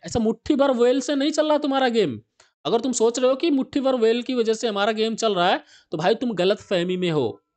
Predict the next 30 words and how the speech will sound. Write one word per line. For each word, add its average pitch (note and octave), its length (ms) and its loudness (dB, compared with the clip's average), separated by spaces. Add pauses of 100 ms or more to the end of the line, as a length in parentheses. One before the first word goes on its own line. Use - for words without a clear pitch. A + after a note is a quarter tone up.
(340)
तुम F#3 160 -8
बहुत F3+ 320 -4
बड़ी G3 220 0
गलतफहमी G3 480 -2
में F3+ 120 -2
हो। B2 260 0
निकलो G#3+ 300 0
वहां F#3 160 0
से F#3 120 -6
जल्दी F#3 260 -4
से F#3+ 140 -6
जल्दी, F3+ 400 -4 (240)
नहीं D3+ 80 -8
तो F3+ 60 -8
तुम्हारा F3+ 320 -2
गेम F#3+ 160 -2
खत्म F#3 240 -6
हो F#3+ 100 -2
जाएगा। B2+ 400 -2 (160)
ये F3 100 2
देखो, C#3+ 260 0
ये, A#2+ 360 -4 (100)
ये G3 140 0
लूसीफर G3+ 500 0
की A3 140 -2
आईडी D#3+ 340 2
है, F#2+ 100 0 (500)
देख F#3+ 120 -2
रहे F4+ 100 0
हो? - 260 -4